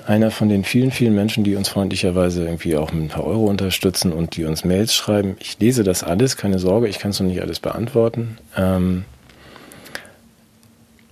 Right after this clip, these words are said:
Stefan, Steffen sagte ja, mit, äh, die Leute können das, die können zwar lesen, aber die haben keine Zeit, das zu lesen. Ja,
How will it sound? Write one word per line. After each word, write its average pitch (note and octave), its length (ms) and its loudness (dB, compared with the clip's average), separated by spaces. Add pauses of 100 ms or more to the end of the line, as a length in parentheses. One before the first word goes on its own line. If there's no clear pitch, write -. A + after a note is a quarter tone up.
Stefan, B2+ 480 2
Steffen C3+ 280 2
sagte A2+ 300 2
ja, G#2 160 4
mit, G2 180 -2 (200)
äh, G2 340 -4
die G2+ 280 0 (420)
Leute G2 420 2
können B2+ 400 2
das, F2+ 300 0 (340)
die - 60 -4
können G2+ 180 2
zwar G2+ 180 2
lesen, A2 300 4
aber F#2 100 0
die F#2+ 80 2
haben F#2+ 80 -2
keine F2+ 200 -2
Zeit, A2 320 2
das F2 160 -2
zu F2+ 100 -4
lesen. D2 440 -2 (600)
Ja, F#2+ 200 -8